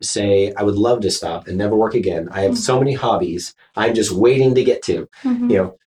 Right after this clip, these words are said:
Speaker 1: um, some people wanna travel, and it's really interesting. We have husband and wife,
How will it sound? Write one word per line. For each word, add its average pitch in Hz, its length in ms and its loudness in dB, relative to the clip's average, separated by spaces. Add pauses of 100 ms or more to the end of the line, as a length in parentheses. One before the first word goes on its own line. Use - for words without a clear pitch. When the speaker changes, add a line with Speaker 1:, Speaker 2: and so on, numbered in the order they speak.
(100)
Speaker 1:
um, 98 320 0
some - 180 -2
people 143 140 2
wanna 131 140 0
travel, 110 560 0 (100)
and 101 220 0
it's 98 80 -4
really 135 160 4
interesting. 117 260 2
We 98 60 2
have 92 100 -2
husband 101 300 -2
and 90 80 2
wife, 101 360 -2